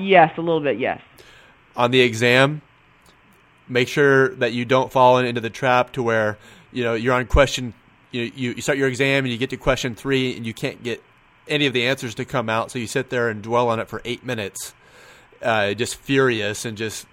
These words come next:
Speaker 2: going into meltdown. You can't do that.
Speaker 1: Okay.
Speaker 2: <laughs> I call that M C Q O C D.
Speaker 1: <laughs> Yes.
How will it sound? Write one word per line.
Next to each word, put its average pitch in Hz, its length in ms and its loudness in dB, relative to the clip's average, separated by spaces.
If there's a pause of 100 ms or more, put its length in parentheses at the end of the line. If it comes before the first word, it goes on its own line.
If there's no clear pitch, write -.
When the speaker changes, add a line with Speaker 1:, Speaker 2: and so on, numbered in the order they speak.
(100)
Speaker 2:
going 123 200 -2
into 113 160 -6
meltdown. 110 460 -6
You 107 80 -10
can't 113 260 -10
do 113 140 -8
that. 87 180 -12 (1800)
Speaker 1:
Okay. 156 340 4 (180)
Speaker 2:
<laughs> 101 200 -14
I 139 80 0
call 151 160 0
that 135 260 2
M 156 160 -2
C 170 180 -2
Q 160 440 2
O 147 120 0
C 139 220 -2
D. 120 300 -4 (1160)
Speaker 1:
<laughs> - 40 -12 (840)
Yes. 143 240 0